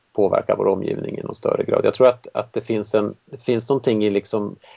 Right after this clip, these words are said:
övervåldets estetik som, som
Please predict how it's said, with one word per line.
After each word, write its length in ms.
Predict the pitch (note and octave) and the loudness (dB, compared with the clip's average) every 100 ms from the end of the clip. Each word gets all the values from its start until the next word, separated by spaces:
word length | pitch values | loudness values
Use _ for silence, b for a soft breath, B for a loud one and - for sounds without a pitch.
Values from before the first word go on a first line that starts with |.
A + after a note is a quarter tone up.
| B | B
övervåldets 1040 | - C3 A2 F2+ G#2 G2 A2+ B2+ A#2 A2+ - | 4 6 6 4 0 2 2 2 0 -2 -4
estetik 680 | A2+ - A#2 A#2+ C#3 B2 - | -6 -6 -4 -2 -2 -2 -10
som, 340 | - G#2 G#2+ - | -8 -6 -6 -10
som 380 | - - - | -8 -8 -6